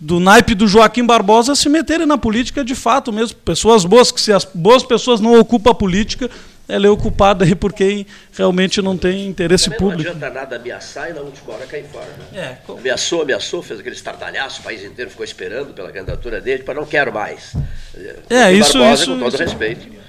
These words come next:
Speaker 2: Não era nem pra ter feito o anúncio, né? Outra coisa, falando em anúncios, deixa eu só dizer uma coisa aqui.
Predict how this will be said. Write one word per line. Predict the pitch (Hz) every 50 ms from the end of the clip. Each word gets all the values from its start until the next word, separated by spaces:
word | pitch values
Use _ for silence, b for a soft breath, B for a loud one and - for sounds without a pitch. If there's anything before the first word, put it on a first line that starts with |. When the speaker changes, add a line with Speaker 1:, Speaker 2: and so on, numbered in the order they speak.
| - _
Speaker 2:
Não | - 165
era | 160 156 135
nem | 139 175 190
pra | 214 240
ter | - 302 285
feito | - - 247 240 -
o | 208
anúncio, | 147 120 135 165 - - - 65
né? | - - B B B B B B B B B B B B B B -
Outra | 143 147 143 156 156
coisa, | 156 151
falando | - 170 185 196 190
em | 185
anúncios, | 165 151 147 151 160 151 135 - - - - - - - - - -
deixa | - - -
eu |
só | 90 - 135
dizer | 123 107 127
uma | 127 123 107
coisa | - 131 113 98 107
aqui. | 98 - - 90 73 -